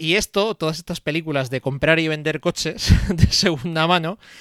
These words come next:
eh, eh, a ver, que yo lo cuento porque me mola contarlo, pero que también porque probablemente os sirva para cuando compráis, eh, o, o vendéis un coche, o, o, o vendéis un coche de segunda mano.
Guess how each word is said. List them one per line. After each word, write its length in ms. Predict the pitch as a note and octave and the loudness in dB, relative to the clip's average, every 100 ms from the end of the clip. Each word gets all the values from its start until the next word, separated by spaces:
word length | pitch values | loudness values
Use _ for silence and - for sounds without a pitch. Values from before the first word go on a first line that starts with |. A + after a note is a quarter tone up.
| - - | -20 -8
eh, 1040 | C#3 C#3 C3+ C#3 B2+ B2 A#2+ A#2+ A2+ A2 G#2+ | -2 -2 -2 -4 -4 -4 -4 -6 -6 -8 -10
eh, 220 | A#2 A2+ A2+ | -14 -18 -8
a 80 | A#2+ | 0
ver, 180 | D3+ C#3+ | 0 0
que 140 | B2 | -4
yo 220 | C#3+ D3+ | -2 -2
lo 120 | D3 | -2
cuento 300 | C#3 D3+ E3 | -4 -4 -2
porque 200 | D3+ C3+ | -2 -4
me 100 | C3+ | -6
mola 220 | C3 C#3 C3+ | -6 -6 -6
contarlo, 420 | C#3 D3 D3+ E3+ | -6 -4 -4 -2
pero 220 | - C#3+ B2 | 0 0 -2
que 120 | C3+ | -6
también 440 | B2+ C3 C3+ D3+ | -8 -4 -2 -2
porque 540 | E3 D#3+ - C3+ B2+ B2+ | -2 -2 -4 -6 -6 -6
probablemente 540 | B2+ B2+ C3 C#3 C#3 | -6 -4 -8 -8 -8
os 100 | C#3+ - | -6 -6
sirva 400 | D#3 D3 E3 - _ _ _ | -6 -4 -6 -10 _ _ _
para 240 | C3 B2+ A#2+ | -6 -4 -4
cuando 320 | C3 B2 B2 | -8 -8 -8
compráis, 640 | B2 A#2+ - C3 C#3+ C#3+ | -10 -4 -2 0 -2 -4
eh, 520 | D#3 D3 C3 A#2+ A#2+ - | -4 -4 -6 -8 -14 -16
o, 140 | - - C3+ | -18 -14 -8
o 200 | D3 C#3+ | -4 -2
vendéis 400 | C#3 C3 C#3+ C#3+ | -2 -4 -2 -2
un 80 | C#3 | -4
coche, 260 | C#3+ - D3+ | -6 -6 -4
o, 60 | C#3 | -2
o, 720 | C3 B2+ B2 C3 C3+ C3 C#3 | -2 -4 -6 -8 -10 -12 -10
o 40 | C3 | -8
vendéis 280 | C3 C#3 C#3+ | -8 -8 -8
un 60 | |
coche 200 | C#3 - | -8 -6
de 40 | C3+ | -6
segunda 260 | B2 A2+ | -6 -8
mano. 220 | E3+ - | -12 -14